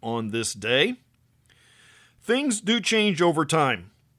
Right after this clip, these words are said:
In eighteen oh four, Supreme Court Justice Samuel Chase is impeached by the House for being too partisan in his court decisions. The Senate will fail in its vote to remove him. Chase was a signer of the Declaration of Independence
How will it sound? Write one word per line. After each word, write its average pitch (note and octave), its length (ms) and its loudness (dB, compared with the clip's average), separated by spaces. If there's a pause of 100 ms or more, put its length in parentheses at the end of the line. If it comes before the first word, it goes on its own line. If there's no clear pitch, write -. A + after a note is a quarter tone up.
(260)
In C#3 100 -4
eighteen G3 300 0
oh F#3+ 100 6
four, G3 300 6
Supreme G3 420 0
Court G3+ 300 6
Justice D#3+ 520 2
Samuel E3+ 540 0
Chase B3 440 -2 (340)
is A3 180 0
impeached A#3 640 -2
by B2+ 160 4
the B2 120 0
House D#3 320 0 (340)
for G3 240 6
being E3+ 380 2 (180)
too C#4+ 240 2
partisan E3+ 640 2
in D#3+ 140 -8
his E3 180 -4
court D#3 320 -2
decisions. F3+ 720 2 (440)
The F#3+ 120 6
Senate G3+ 320 4
will E3+ 220 4
fail G#3 400 4
in D#3+ 100 0
its D#3 180 2
vote B2+ 360 2
to C#3 100 -4
remove E3 380 2
him. A2 260 -2 (240)
Chase G#3+ 400 -4
was D#3 220 -2
a D3+ 100 0
signer F3 480 0
of E3 140 -4
the D3+ 80 -2
Declaration C3+ 680 -2
of A#2+ 100 -4
Independence F3+ 800 -2